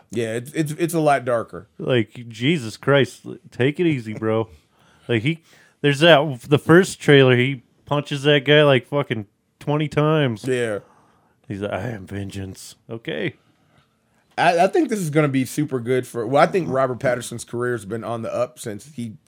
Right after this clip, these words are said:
Speaker 1: got rid of the, you know, since he stopped doing Twilight. But I think, 'cause he was good in Tenet,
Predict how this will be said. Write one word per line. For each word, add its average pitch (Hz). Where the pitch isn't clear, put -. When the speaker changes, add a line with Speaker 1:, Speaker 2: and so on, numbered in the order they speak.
Speaker 1:
got 110
rid 117
of 110
the, 107
you 113
know, 104
since 117
he 117
stopped 107
doing 113
Twilight. 98
But 95
I -
think, 127
'cause 113
he 120
was 120
good 120
in 104
Tenet, 117